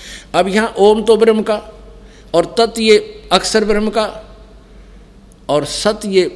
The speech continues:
अक-, परम अक्षर ब्रह्म का, यानी ये तत् और सत ये दोनों सांकेतिक शब्द हैं, ये दास बताओगा। और किसी के पास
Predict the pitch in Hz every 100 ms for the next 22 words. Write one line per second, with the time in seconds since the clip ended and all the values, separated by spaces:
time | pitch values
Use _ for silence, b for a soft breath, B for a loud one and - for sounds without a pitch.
0 | - 160 160 - - 233 240 - 202 170
1 | 165 143 139 120 131 175 202 208 - -
2 | 220 220 208 - 202 220 185 180 180 202
3 | - 165 160 175 190 226 196 175 151 139
4 | 143 214 - B B B B 151 143 165
5 | 185 180 156 131 127 131 85 139 - 175
6 | 196 185 214 190 165 160 147 139 -